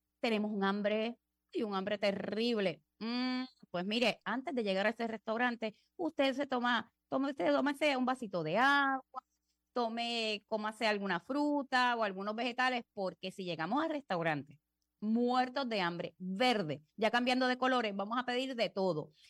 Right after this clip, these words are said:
Así que mire, vamos a prepararnos para ese momento y decida si va a comer pan antes de la comida,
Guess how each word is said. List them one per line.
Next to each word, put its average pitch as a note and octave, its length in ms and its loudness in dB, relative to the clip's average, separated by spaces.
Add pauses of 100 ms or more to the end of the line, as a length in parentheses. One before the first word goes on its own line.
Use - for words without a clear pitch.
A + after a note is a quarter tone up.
(260)
Así B3+ 360 0
que C4 140 -2
mire, C4 380 -2 (640)
vamos B3 440 2
a A#3+ 120 2
prepararnos A3+ 600 -2
para F3 300 0
ese G3 240 -4
momento F#3+ 520 -4 (400)
y B3 200 2
decida A3+ 640 0
si A3+ 300 -6
va G#3 160 4
a C4+ 80 2
comer D4 440 0 (300)
pan G3+ 600 2 (200)
antes D#3 340 -6
de F#3 120 2
la A3 120 2
comida, B3+ 640 4